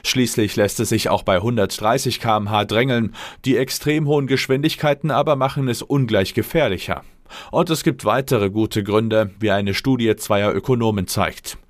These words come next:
Weniger Unfälle, weniger Staus, weniger Schadstoffemissionen. Einschränkend sei aber gesagt, auch darauf weisen die Autoren hin, die Datenlage insgesamt ist derzeit dürftig.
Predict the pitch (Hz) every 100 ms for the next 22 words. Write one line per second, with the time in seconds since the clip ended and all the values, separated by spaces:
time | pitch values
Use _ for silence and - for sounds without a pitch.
0 | - - - 107 101 95 101 101 147 -
1 | 139 135 117 98 101 127 131 117 - 131
2 | 156 175 - 107 110 123 120 117 117 98
3 | - 101 - 95 87 - 98 87 78 107
4 | _ - - - 113 135 - 135 135 127
5 | 110 110 101 110 107 110 104 110 117 -
6 | - 87 85 - 117 107 104 110 110 104
7 | 107 107 90 - 117 113 113 120 120 -
8 | - - 101 95 113 - 123 113 113 113
9 | 120 151 - 120 123 127 127 - 107 90
10 | - 113 101 107 92 - - - -